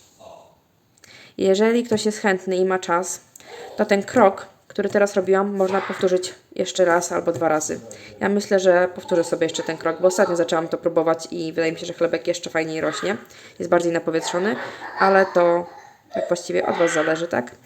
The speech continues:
Jeżeli macie czas, ja jak nie, nie miała czasu, to wystarczy ten jeden raz i będzie ok. Więc na sam początek też, żeby sobie nie robić problemów i nie myśleć, ile Wy czasu tam, ma-,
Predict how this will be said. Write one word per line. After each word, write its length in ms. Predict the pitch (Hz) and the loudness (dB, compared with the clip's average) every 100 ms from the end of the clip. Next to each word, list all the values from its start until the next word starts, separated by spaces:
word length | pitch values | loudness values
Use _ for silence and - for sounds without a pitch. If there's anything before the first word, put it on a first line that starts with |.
| - - | -20 -8
Jeżeli 180 | 190 175 | -4 -2
macie 220 | 175 180 | 0 -2
czas, 260 | 170 170 | -2 0
ja 60 | 185 | 2
jak 140 | 185 | 2
nie, 80 | 190 | 0
nie 260 | 190 185 180 | -2 0 0
miała 240 | 180 180 | 0 0
czasu, 240 | 190 185 202 | -2 -6 -4
to 120 | 175 | -2
wystarczy 420 | 175 180 175 180 | 0 -2 -4 -4
ten 160 | 156 160 | -4 -2
jeden 220 | 156 156 | -2 -2
raz 280 | 151 147 - | -2 -4 -6
i 40 | |
będzie 280 | 156 143 139 | -8 -4 -6
ok. 120 | - 143 - - | -2 -4 -6 -10
Więc 200 | 190 - | -8 -6
na 80 | 190 | -2
sam 160 | 190 | -2
początek 420 | 185 190 180 185 180 | -2 -2 -2 -2 0
też, 180 | 175 | -2
żeby 240 | - 185 180 | -2 -6 -4
sobie 180 | 175 175 | -4 0
nie 80 | |
robić 200 | 175 180 - | 0 0 0
problemów 480 | 180 175 175 175 180 - - - | 0 2 2 0 -4 -10 -20 -8
i 60 | 180 | -2
nie 80 | 180 | 0
myśleć, 260 | 180 175 175 | 0 -2 2
ile 180 | 180 175 | 2 4
Wy 200 | 170 170 - | 2 0 0
czasu 240 | 190 180 | -2 -2
tam, 180 | 175 165 | -4 -2
ma-, 240 | 160 160 | -2 -2